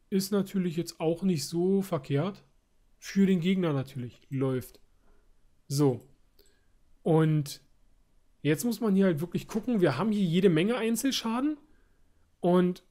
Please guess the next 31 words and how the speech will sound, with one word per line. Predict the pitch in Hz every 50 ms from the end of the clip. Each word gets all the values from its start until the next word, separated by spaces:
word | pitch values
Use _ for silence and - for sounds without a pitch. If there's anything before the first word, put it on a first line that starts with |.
| _
Luftabwehr | - 185 226 247 - - 240 220 190 208 208
muss | 202 208 196 -
down | 170 151 180 214 226
auf | 208 160 139
jeden | 151 170 175 170 160
Fall. | - - 160 202 254 285 - - _ _ _ _ _ _ _ _ _ _ _ _ _ _ _
Ah, | - 170 208
und | 226 359 269 254 -
du | 247 226
hast | 214 208 - -
kein | - 226 220
Rage | 196 170 175 185 190 -
drin. | - 139 135 131 123 131 - - _ _ _ -
Also | - 165 160 160
du | 160 165 147
hast | 175 185 - -
kein | - 170 160 160 160 151 151 156 - - - - - - - - - - - - - - -
Rage-Spell | - 160 156 151 165 165 - - - - - 160 160 196 202
mit | 175 147 139 139
dabei. | 127 123 131 127 165 220 220 - - - - - - - -
Der | 170 170 180 165
hätte | 180 185 190
dir | 165 165 185
natürlich | 175 170 165 - - 170 165 -
hier | - - 185
jetzt | 175 165 165 165
nochmal | 175 160 160 151 143
richtig | 131 127 147 208 226 - - 240 196
den | - 202
Arsch | 160 131 135 170 190 -
gerettet, | - 160 127 123 135 139 - 269 - -